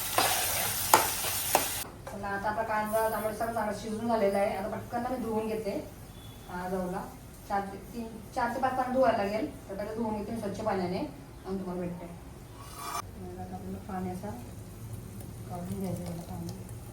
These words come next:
सुका करायचं, थोडं पाणी जरा चालतं, एकदम पण नाही,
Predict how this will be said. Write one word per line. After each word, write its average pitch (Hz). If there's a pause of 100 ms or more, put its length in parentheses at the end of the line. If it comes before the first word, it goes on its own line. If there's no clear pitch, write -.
(240)
सुका 247
करायचं, 196
थोडं 262
पाणी 269
जरा 262
चालतं, 247
एकदम 233
पण 247
नाही, 185